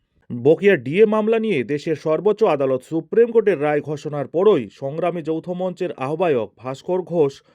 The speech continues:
খুব খুশি। তিনি রীতিমতো আক্রমণাত্মক সুরে রাজ্য সরকারকে হুঁশিয়ারি দিয়ে বলেন, "ডিএ আন্দোলন বাঙালি অস্মিতার লড়াই। দীর্ঘ কয়েক বছর ধরে আমাদের পঞ্চম পে কমিশনের ডিএ নিয়ে লড়াই চলছে।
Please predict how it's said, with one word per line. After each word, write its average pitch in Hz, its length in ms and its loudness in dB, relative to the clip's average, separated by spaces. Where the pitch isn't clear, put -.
খুব 202 240 2
খুশি। 131 400 -8
তিনি 196 280 -2
রীতিমতো 202 800 -4
আক্রমণাত্মক 180 920 -6
সুরে 165 360 -2
রাজ্য 123 340 -8
সরকারকে 143 540 -6
হুঁশিয়ারি 190 600 -4
দিয়ে 208 160 -2
বলেন, 147 340 0
"ডিএ 139 240 6
আন্দোলন 185 480 4
বাঙালি 156 560 2
অস্মিতার 196 580 0
লড়াই। 117 380 2
দীর্ঘ 208 340 0
কয়েক 226 300 4
বছর 208 260 0
ধরে 175 420 -4
আমাদের 135 480 -6
পঞ্চম 190 420 0
পে 208 140 2
কমিশনের 175 640 -6
ডিএ 160 260 -4
নিয়ে 190 200 -4
লড়াই 139 300 -2
চলছে। 127 500 -6